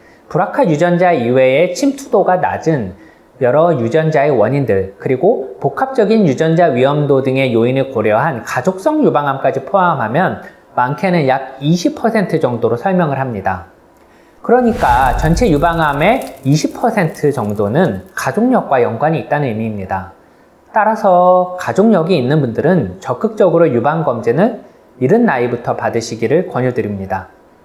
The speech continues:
브라카 유전자는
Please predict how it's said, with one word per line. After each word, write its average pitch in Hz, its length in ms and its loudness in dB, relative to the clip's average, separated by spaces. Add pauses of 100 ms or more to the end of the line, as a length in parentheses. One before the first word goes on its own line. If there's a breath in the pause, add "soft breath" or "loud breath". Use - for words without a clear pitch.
(1040 loud breath)
브라카 226 340 0
유전자는 196 880 2